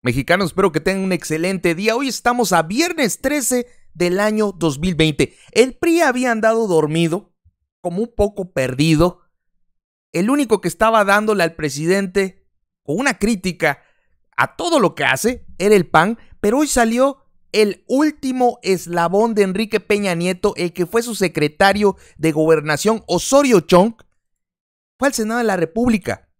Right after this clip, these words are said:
a indicar lo que tenía que hacer el presidente de México y a culparlo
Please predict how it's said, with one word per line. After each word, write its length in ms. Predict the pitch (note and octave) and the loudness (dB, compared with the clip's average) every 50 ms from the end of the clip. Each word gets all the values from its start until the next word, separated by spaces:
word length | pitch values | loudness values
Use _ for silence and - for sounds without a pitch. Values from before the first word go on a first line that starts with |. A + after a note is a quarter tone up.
| _ _ _ _ _ _ _ _ _ _ _ _ _ - | _ _ _ _ _ _ _ _ _ _ _ _ _ -8
a 140 | F#3 G#3+ A3 | -6 -4 -2
indicar 640 | A3+ A3 G3+ A3 G3 - - C4 C4+ C#4+ C#4+ C4+ | -2 -2 -2 -4 -6 -4 -4 -2 -2 -2 0 0
lo 140 | C4 B3+ - | -2 -2 -2
que 100 | - F#3 | -4 -6
tenía 460 | - _ G3 F#3+ G3 A3+ B3+ B3 A3+ | -2 _ -2 -2 0 0 -2 -2 -2
que 120 | - A#3 | -2 -4
hacer 160 | A3+ - A#3 A#3 | -2 0 0 0
el 100 | A3+ - | 0 0
presidente 600 | - F#3 E3 - E3 F3 F#3+ G#3+ A3 G#3 A3+ G#3 | -2 -4 -2 -2 -2 -2 -2 -2 -2 -2 -2 -2
de 100 | G3 E3+ | -2 0
México 580 | F3 F#3 F3+ - F#3+ F3+ - - A3 A3 - - _ _ | -2 -4 -4 -4 -6 -10 2 2 2 2 2 -8 _ _
y 100 | - D#3 | -6 -4
a 120 | F#3+ G3 - | -4 -4 -4
culparlo 720 | - G3+ G#3+ G3+ G3+ _ D#4+ E4 E4 D#4+ E4+ D#4+ - _ | -4 -4 -4 -4 -2 _ 0 0 0 0 -2 -2 -4 _